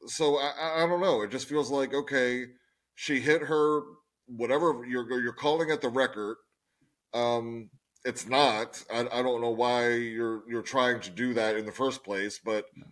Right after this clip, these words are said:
Speaker 1: whatever. She hit it. Uh, I mean, I think Asuka's gotta win here, man. I, I don't,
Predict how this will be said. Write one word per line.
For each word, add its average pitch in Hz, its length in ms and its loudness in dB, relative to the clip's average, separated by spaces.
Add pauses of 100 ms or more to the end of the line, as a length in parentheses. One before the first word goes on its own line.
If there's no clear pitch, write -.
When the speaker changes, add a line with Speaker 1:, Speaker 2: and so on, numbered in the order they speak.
(420)
Speaker 1:
whatever. 131 380 4
She - 200 -4
hit 165 200 4
it. 170 280 2 (720)
Uh, 135 440 0
I 127 100 -2
mean, 139 180 -2
I 147 120 0
think 170 180 -4
Asuka's 139 520 0
gotta 113 260 4
win 107 200 -4
here, 101 280 -4
man. 107 320 -4
I, 120 240 -2
I 139 40 -4
don't, 135 200 -10